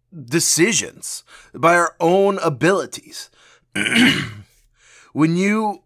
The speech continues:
hold your, your story versus Israel's story, do you see a re-, a resonance? Do you see yourself in Israel? Or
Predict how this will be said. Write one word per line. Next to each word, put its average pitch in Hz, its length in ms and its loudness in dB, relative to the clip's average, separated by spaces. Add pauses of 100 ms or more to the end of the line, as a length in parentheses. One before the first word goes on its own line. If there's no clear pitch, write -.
hold 143 600 -2
your, 165 200 2 (140)
your 208 560 2 (1200)
story 135 760 0
versus 139 560 -4
Israel's 139 560 -2
story, 120 480 -2
do 117 120 -12
you 147 140 -6
see 202 560 -6 (400)
a 151 80 0
re-, 147 220 0
a 143 80 0
resonance? 135 760 -2 (320)
Do 131 100 -4
you 156 120 0
see 202 240 -2
yourself 180 600 0
in 135 120 -12
Israel? 175 580 -6 (680)
Or 170 500 2